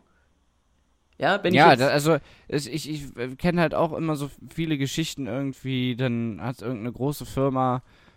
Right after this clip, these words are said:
Speaker 2: McKinsey ist ja, glaub ich, auch so eine große Beraterfirma, ne?
Speaker 1: Mhm.
Speaker 2: Ähm, die investieren dann ganz viel Geld in diese Firma, äh, in, in McKinsey und dann kommt McKinsey und sagt, „Ja, ihr müsst das so und so machen“, und dann macht die Firma das so und so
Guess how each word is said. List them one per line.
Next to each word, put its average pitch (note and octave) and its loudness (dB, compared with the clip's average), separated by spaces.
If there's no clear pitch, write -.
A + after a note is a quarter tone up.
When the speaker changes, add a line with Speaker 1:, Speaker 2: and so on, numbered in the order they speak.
Speaker 2:
McKinsey A#2+ -2
ist G#2 -4
ja, G2 0
glaub F#2 -2
ich, G2 -8
auch F#2 -6
so - -12
eine F2+ -6
große G2 -6
Beraterfirma, F2+ -2
ne? B2+ -4
Speaker 1:
Mhm. E3 -6
Speaker 2:
Ähm, G2 -2
die A2 -10
investieren A#2+ 0
dann B2+ 0
ganz C3 -4
viel A#2+ -6
Geld C#3+ 0
in C3+ 0
diese A2+ -6
Firma, E3+ 2
äh, B2+ 4
in, C3+ 2
in A#2+ -2
McKinsey D#3 -2
und C#3 -6
dann A2 -6
kommt - -6
McKinsey A#2+ -4
und A2 -6
sagt, G#2 -6
„Ja, A2 2
ihr G#2 0
müsst G#2+ -4
das G#2+ -8
so G#2+ 0
und G2+ -2
so G2+ -2
machen“, C#3 -2
und G#2+ -8
dann F2+ -4
macht G2+ -4
die D3 -4
Firma C#3+ 0
das C#3+ -4
so C#3 -4
und C#3 -4
so D#3 -2